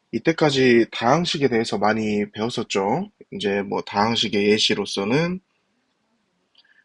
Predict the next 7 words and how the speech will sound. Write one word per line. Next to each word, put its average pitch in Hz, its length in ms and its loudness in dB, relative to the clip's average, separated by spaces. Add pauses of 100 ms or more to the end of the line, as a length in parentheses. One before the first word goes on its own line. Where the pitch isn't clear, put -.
(140)
뭐 - 140 -14
X제곱 107 800 -2
플러스 143 800 0
이 110 180 0
엑스 - 280 -6
플러스 135 360 -2
일, 120 160 0